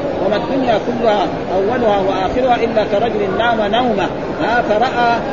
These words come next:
في منامه بعض ما يحب ثم انتبه".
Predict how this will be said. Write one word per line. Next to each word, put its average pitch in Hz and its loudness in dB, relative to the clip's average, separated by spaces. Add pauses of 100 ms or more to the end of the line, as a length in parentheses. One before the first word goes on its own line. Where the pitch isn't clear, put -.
(120)
في 202 -2
منامه 214 0
بعض 240 0
ما 202 2
يحب 202 0 (320)
ثم 254 0
انتبه". 180 0